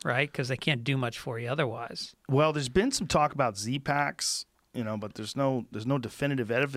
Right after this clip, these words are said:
Speaker 1: Yeah.
Speaker 2: evidence. And those, when they run studies like that, it takes a long ass time
Speaker 1: Mm.
Speaker 2: to get, you know, if they're doing double-blind, placebo-controlled studies, trying to find out what,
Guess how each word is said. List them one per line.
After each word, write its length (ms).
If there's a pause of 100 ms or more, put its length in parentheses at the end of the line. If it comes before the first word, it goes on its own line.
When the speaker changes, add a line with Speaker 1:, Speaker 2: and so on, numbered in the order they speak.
(120)
Speaker 1:
Yeah. 80
Speaker 2:
evidence. 360
And 140
those, 380
when 140
they 80
run 180
studies 380
like 140
that, 160
it 60
takes 220
a 40
long 380
ass 220
time 380
Speaker 1:
Mm. 400
Speaker 2:
to 80
get, 260 (140)
you 100
know, 160
if 80
they're 120
doing 360
double-blind, 680
placebo-controlled 760
studies, 420
trying 200
to 60
find 200
out 180
what, 160